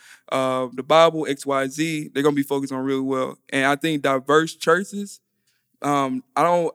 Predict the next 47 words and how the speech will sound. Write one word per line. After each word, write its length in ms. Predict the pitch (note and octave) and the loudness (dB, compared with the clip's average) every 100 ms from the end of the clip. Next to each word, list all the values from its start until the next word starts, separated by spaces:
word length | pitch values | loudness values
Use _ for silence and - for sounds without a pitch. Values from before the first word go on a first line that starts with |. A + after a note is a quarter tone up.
| - | 2
I 200 | C#3+ E3 | 4 4
als-, 280 | F#3 - - | 2 -2 -8
I 80 | D3+ | -2
don't, 300 | F#3 G3 F3 _ _ _ _ _ _ _ - | 0 0 -4 _ _ _ _ _ _ _ 2
I 80 | - | 6
don't 160 | G#3 | 6
think 160 | G3+ F#3 | 4 2
diverse 360 | D#3 C#3 D#3+ D#3+ | 4 6 4 2
churches 300 | E3 D3+ C#3 | 0 0 -2
really 220 | C#3+ C#3+ | 0 0
talk 260 | - D3 | 0 -2
about 320 | D3 D3 C#3+ C3+ | 0 0 -2 0
racism 540 | C#3 D3+ D#3+ C#3+ C#3+ | -4 -4 -8 -6 -6
a 40 | |
lot. 280 | C3 C3+ C#3+ | -4 -2 -2
I 120 | - D3 | -2 -4
just 120 | C#3 | -4
haven't 220 | C#3 C3 | -6 -6
seen 260 | - C#3 C#3+ | -6 -4 -4
it, 140 | C#3+ _ _ _ - | -6 _ _ _ -2
uh, 200 | C3+ B2+ | 0 0
personally. 640 | - D3+ D3 D#3+ E3 E3+ _ _ _ - | 0 0 0 -6 -6 -10 _ _ _ 2
But 100 | C#3 | 6
I 100 | D#3+ | 6
just 160 | D3+ | 2
know 320 | C#3+ D3 D3 C#3 | 2 4 4 2
that 400 | C#3 C3+ C3 A#2+ - - | 0 0 0 -6 -14 -2
if 240 | C#3 C3+ | 0 2
that, 260 | D#3 D3+ - | 4 2 2
for 100 | D3+ | 4
that 140 | C#3+ | 4
conversation 540 | D3+ D3+ C#3+ C#3+ C#3 C#3 | 4 2 2 0 -2 -4
to 60 | - | -2
come 280 | C#3 C3+ | -2 0
up, 200 | C#3 C#3 - | 0 -2 -2
I 100 | C#3 | -6
think 180 | C3+ C#3+ | -2 -2
it 60 | C#3+ | 0
has 160 | C3+ | -4
to 80 | C#3 | -6
be 80 | B2+ | -6
more 320 | B2+ C3+ C3+ | -2 0 0
than 160 | C3 B2+ | -4 -8
just 160 | C3 | -6
diverse 400 | C3 B2 B2+ B2+ | -6 -6 -6 -6
leaders. 480 | B2+ C3 C3+ C#3+ - - _ _ _ - | -6 -4 -4 -6 -10 -20 _ _ _ -4
Um, 500 | C3 B2+ B2 C3 | -4 -2 -4 -8